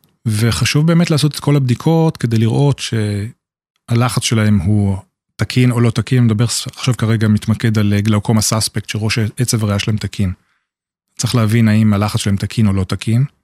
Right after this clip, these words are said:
לשלוח אותם לבדיקות ההדמיה ולראות אם הן תקינות או לא תקינות. השדה ראייה כפי שהוא, אה, נאמר קודם, וגם ה-O C T, אבל ה-O C T, כששולחים אנשים עם שם גלאוקומה סאספקט ל-,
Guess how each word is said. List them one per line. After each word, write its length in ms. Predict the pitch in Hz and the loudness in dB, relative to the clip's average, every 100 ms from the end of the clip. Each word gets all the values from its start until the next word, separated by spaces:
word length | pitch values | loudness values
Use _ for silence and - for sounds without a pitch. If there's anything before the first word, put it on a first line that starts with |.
| _ _ _ _ | _ _ _ _
לשלוח 300 | 107 - 123 | -6 0 0
אותם 180 | 120 117 | 2 0
לבדיקות 380 | 107 107 - 120 | 0 -2 -2 0
ההדמיה 460 | 117 107 110 117 110 | 0 2 2 2 0
ולראות 360 | 104 104 110 110 | 0 0 0 0
אם 40 | |
הן 60 | 104 | 0
תקינות 380 | - 110 110 | 0 0 0
או 60 | 107 | 0
לא 100 | 101 | -2
תקינות. 520 | - - 95 104 - _ _ _ _ _ _ _ _ _ _ _ _ _ _ _ - | -4 -2 0 -2 -6 _ _ _ _ _ _ _ _ _ _ _ _ _ _ _ -6
השדה 280 | 120 120 123 | -4 0 2
ראייה 240 | 117 110 | 4 2
כפי 140 | 107 104 | 0 -4
שהוא, 180 | 113 101 - 120 | -4 -6 -4 0
אה, 40 | 107 104 113 - _ _ 127 | 0 0 -2 -8 _ _ 0
נאמר 300 | 113 110 110 | 4 4 2
קודם, 380 | - 110 127 131 | 0 0 2 2
וגם 300 | 110 117 127 | 2 2 2
ה-O 60 | |
C 340 | 110 135 - 123 | 2 0 0 -2
T, 400 | - 190 180 175 | 0 2 4 4
אבל 200 | 113 110 | 2 0
ה-O 120 | 135 | 2
C 180 | 151 165 | 0 -2
T, 160 | - | -2
כששולחים 720 | 156 - 104 - 113 104 151 147 | -4 -4 -8 -6 -6 -2 2 2
אנשים 280 | 107 127 | 2 2
עם 80 | 127 | 0
שם 180 | 110 110 | 0 -2
גלאוקומה 300 | 104 104 127 | -2 0 0
סאספקט 480 | - 131 - 117 - | 2 -2 -2 -8 -2
ל-, 540 | 107 104 101 98 101 | 0 0 0 0 0